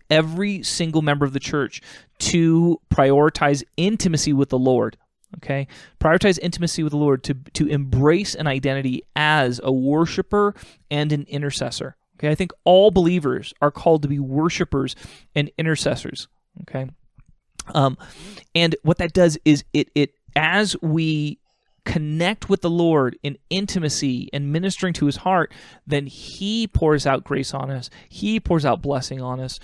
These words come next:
And this is what the church needs so badly, is to put the first thing first, right? Loving the Lord with all of our heart, our mind, and our soul. I think it's gonna fix one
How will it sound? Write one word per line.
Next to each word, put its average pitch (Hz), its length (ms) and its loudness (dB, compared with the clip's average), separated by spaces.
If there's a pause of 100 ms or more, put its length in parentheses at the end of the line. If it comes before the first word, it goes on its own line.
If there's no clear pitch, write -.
(300)
And 147 160 -4
this 160 120 -2
is 175 140 -4
what 151 140 0
the 139 80 -10
church 143 280 -4 (220)
needs 151 260 -4
so - 380 -2
badly, 139 480 0
is 127 120 -8
to - 80 -6
put - 260 -4
the 143 120 -4 (240)
first 196 400 0
thing 170 140 -4
first, 139 500 -6 (140)
right? 143 220 0
Loving 156 320 2
the 160 80 0
Lord 147 200 2
with 131 120 -2
all 170 320 2
of 151 100 0
our 127 140 2
heart, - 340 -4
our 131 60 -8
mind, 131 240 -4
and 127 80 -12
our 123 40 -12
soul. 135 360 -6 (280)
I - 60 -18
think 147 60 -6
it's 160 120 -4
gonna 143 120 -2
fix - 420 -4
one 147 320 -2